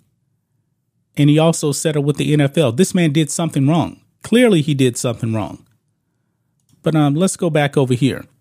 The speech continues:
Now, check this out. N F L punishing Deshaun Wat-, th-, oh, now, check this out.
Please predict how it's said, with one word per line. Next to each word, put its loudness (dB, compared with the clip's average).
Now, 0
check 2
this -2
out. -4
N 2
F 0
L 2
punishing 2
Deshaun 0
Wat-, -4
th-, -2
oh, -8
now, 2
check 0
this 0
out. -4